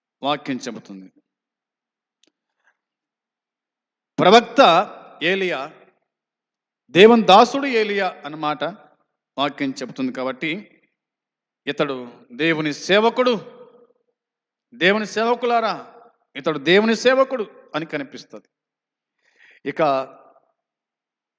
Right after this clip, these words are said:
దినవృత్తాంత గ్రంథంలో మనకు కనిపిస్తుంది, ఎజ్రా గ్రంథంలో కనిపిస్తుంది, దేవుని సేవకుడు, సేవకులు అనే మాట మనకు కనిపిస్తుంది. విశేషించి చూడండి,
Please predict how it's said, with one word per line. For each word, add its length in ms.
దినవృత్తాంత 560
గ్రంథంలో 440
మనకు 180
కనిపిస్తుంది, 560
ఎజ్రా 260
గ్రంథంలో 280
కనిపిస్తుంది, 560
దేవుని 280
సేవకుడు, 540
సేవకులు 440
అనే 120
మాట 180
మనకు 220
కనిపిస్తుంది. 640
విశేషించి 580
చూడండి, 380